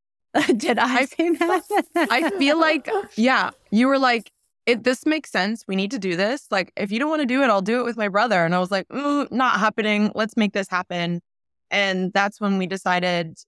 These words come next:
Speaker 3: you know, we needed to raise from friends and family and, and get our
Speaker 1: Mm-hmm.
Speaker 3: first location open. And, you know, we put our minds to it and, and we did it. We opened our first location and then multiple locations came from there. And, and then we were able to secure investment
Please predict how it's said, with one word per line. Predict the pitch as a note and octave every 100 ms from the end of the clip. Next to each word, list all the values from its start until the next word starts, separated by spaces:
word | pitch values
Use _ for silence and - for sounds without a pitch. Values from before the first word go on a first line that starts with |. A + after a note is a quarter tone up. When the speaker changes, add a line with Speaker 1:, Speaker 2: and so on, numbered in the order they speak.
| -
Speaker 3:
you | F#3+
know, | E3+
we | F3+
needed | F3+ F3
to | F#3
raise | E3+ F3 F3 E3+ - - _ _ _
from | - F3+ F3 E3+
friends | - F3 F3+
and | F3+ F#3
family | E3+ F3 F#3+ G#3 G#3+
and, | E3+ E3+
and | E3+ F3+
get | F3+
our | F3+
Speaker 1:
Mm-hmm. | F#3
Speaker 3:
first | F3 -
location | F3+ - F3+ A3+
open. | A3+ A3 B3+ C4
And, | G#3+ F3+ F3 - _ _ _ _ -
you |
know, | G3 F#3
we | F#3+
put | - G3+
our | F#3+
minds | E3+ F3+ G#3
to | - A#3+
it | B3 -
and, | F#3 -
and | F#3+
we | F#3
did | F3 F#3+
it. | G#3+ F3
We | F3
opened | F3+ F3+ G3
our | F#3
first | F3+ - -
location | F3 - F3 G3+ A#3+ A#3+ B3
and | F3 E3 - _ _ _ _
then | G3 F#3
multiple | F#3 F#3+ G#3+ G#3
locations | G3 - F#3+ - G3 F#3
came | F#3+ F#3
from | F#3 F3 E3
there. | E3 G3 A#3
And, | G#3+ F3 E3 E3 _ _ _ _ _
and | - G3
then | G3
we | G3
were | F#3
able | F3+ F3 F3+
to | G3+ G3
secure | - F#3 - F#3
investment | F3+ E3 A#3+ A#3 F3 E3